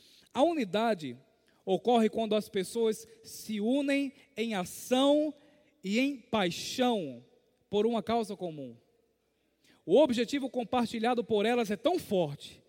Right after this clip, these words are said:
que acaba com a hostilidade,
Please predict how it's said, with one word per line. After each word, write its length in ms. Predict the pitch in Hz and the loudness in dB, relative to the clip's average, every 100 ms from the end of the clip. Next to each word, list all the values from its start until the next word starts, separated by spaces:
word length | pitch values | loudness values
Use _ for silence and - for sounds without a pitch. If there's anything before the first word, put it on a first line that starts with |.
| _ _ _ _ | _ _ _ _
que 100 | - | -2
acaba 380 | 202 - 226 220 | -2 0 0 0
com 220 | 220 220 | -2 0
a 40 | 208 | 4
hostilidade, 1000 | 202 196 - 185 151 185 226 202 226 | 4 2 -2 -6 -2 0 0 -2 -8